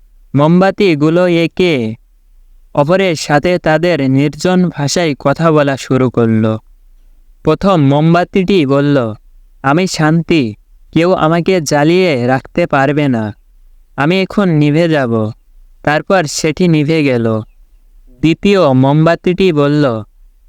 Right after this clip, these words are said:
"আমি বিশ্বাস, শান্তি যেহেতু নেই, তাই আমার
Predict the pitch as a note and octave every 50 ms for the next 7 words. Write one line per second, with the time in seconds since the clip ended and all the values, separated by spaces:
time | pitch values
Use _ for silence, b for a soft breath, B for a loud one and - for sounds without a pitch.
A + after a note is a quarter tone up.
0 | _ _ C3 C#3+ E3+ F3+ D#3+ D3 D3 D3 - - - F#3+ F#3 D#3+ - - - -
1 | - _ _ - - - - - - - D#3 D#3 E3 E3+ - - F#3+ E3 C3 -
2 | D3+ D3 D#3 F3+ - - F#3 F#3 E3+ D#3+ E3 D#3+ D3 B2 A2 G#2+ - _ - _
3 | - - - - - - - D#3+ D#3+ E3+ E3+ D#3 D3 D3 D#3 E3+ E3+ D3+